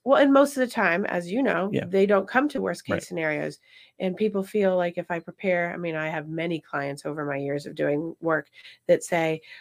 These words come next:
Speaker 1: "Well, if I prepare for the wor-, <laughs> if I prepare for the worst, then the worst happens, I'm already prepared." It's like, well, <laughs>
Speaker 2: Yeah.
Speaker 1: but the worst doesn't usually happen. So you're s-
Speaker 2: Right.
Speaker 1: wasting a lot of opportunities that come your way because you're paralyzed because you missed them,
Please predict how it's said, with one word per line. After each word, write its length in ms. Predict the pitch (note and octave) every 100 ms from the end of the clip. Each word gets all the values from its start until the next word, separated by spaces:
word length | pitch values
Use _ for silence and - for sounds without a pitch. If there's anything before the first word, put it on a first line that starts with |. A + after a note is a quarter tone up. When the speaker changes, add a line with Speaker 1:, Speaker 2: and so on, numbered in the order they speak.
| -
Speaker 1:
"Well, 100 | F#3
if 100 | F3+
I 80 | F3
prepare 420 | F3 E3+ G3+ F#3+
for 120 | F#3+
the 100 | F3+
wor-, 100 | F3+
<laughs> 320 | F3+ - - -
if 300 | - - -
I 60 | G#3+
prepare 340 | A3 D#4 F4+
for 80 | C4+
the 80 | G3+
worst, 220 | G3 G#3+
then 100 | G3+
the 80 | G3
worst 180 | A3 A3
happens, 340 | A#3+ C4+ G#3+
I'm 120 | G3+
already 220 | G3+ G3+ G3+
prepared." 460 | G3 C4+ B3+ F3
It's 140 | F3 G3
like, 120 | F#3
well, 360 | G#3+ G3+ G3 -
<laughs> 80 | - - _ _ _ -
Speaker 2:
Yeah. 120 | - - - -
Speaker 1:
but 100 | A3
the 80 | B3
worst 220 | C#4 C#4
doesn't 260 | C4+ B3+ A3+
usually 240 | A#3 G#3+
happen. 500 | G3+ B3+ D4 A#3 G#3
So 140 | G3 G#3+
you're 180 | G#3
s- 100 | G3
Speaker 2:
Right. 120 | G3+ G3
Speaker 1:
wasting 400 | A#3 B3 A#3 G#3
a 40 |
lot 180 | G#3+ G#3
of 100 | G3+
opportunities 680 | G3 G3 - B3+ A3+ G#3 F#3+
that 120 | F#3+
come 180 | G#3 G#3
your 100 | F#3+
way 220 | G#3 G#3+
because 340 | F#3+ F#3+ F3+
you're 100 | F3+
paralyzed 640 | F3+ B3+ C4+ A3 F3 F3 F#3
because 280 | F#3 F#3+ F3+
you 80 | F#3
missed 260 | A#3+ B3+
them, 240 | - -